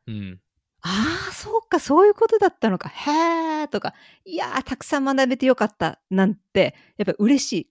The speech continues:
Speaker 2: 快楽とか興奮とか喜びっていうのがすぐに得やすいんですよね。
Speaker 1: うん。
Speaker 2: でも、反対にアウトプットってすぐには得られないんですよね。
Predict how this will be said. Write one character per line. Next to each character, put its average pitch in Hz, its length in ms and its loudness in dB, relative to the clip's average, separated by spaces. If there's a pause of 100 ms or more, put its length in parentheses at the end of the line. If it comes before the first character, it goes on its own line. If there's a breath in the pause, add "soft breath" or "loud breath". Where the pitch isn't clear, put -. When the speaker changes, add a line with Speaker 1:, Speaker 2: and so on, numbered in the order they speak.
(140)
Speaker 2:
快 269 240 0
楽 208 220 -2
と 160 100 -6
か - 80 -18
興 226 220 4
奮 233 180 0
と 214 80 -4
か 123 80 -8
喜 135 100 -2 (220)
び 208 100 -2
っ - 20 -8
て - 140 -8
い 151 40 -6
う - 20 -6
の 127 80 -8
が 117 100 -12
す - 380 2
ぐ 240 140 4
に 135 120 -10
得 151 100 -8
や 147 160 -4
す - 140 -14
い - 60 -12
ん - 40 -18
で - 80 -12
す - 120 -14
よ 143 80 -12
ね。 185 160 -6
Speaker 1:
う 113 80 -8
ん。 104 440 -8 (800 soft breath)
Speaker 2:
で 269 120 2
も、 247 400 2
反 277 260 -2
対 262 240 -2
に 247 140 2
ア 190 100 4
ウ 247 80 4
ト - 140 -2
プ 269 100 -4
ッ 240 60 -2 (100)
ト 143 80 -6
っ - 40 -6
て - 360 -6 (220)
す - 280 4
ぐ 294 120 6
に 214 80 6
は 147 80 2
得 170 120 -2
ら 180 140 2
れ 226 140 4
な 185 80 2
い 143 80 -2
ん 127 40 -8
で - 100 -10
す - 80 -14
よ - 100 -10
ね。 - 180 -10